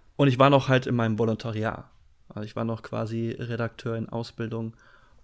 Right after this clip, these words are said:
Und damals gehörte Giga zu Premiere.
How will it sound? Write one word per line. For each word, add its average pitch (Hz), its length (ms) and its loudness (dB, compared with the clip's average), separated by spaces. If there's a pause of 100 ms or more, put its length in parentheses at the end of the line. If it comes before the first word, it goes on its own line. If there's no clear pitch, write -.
(120)
Und 117 640 0
damals 139 480 4
gehörte 131 680 4 (140)
Giga 123 380 0
zu 127 160 -6
Premiere. 113 640 -4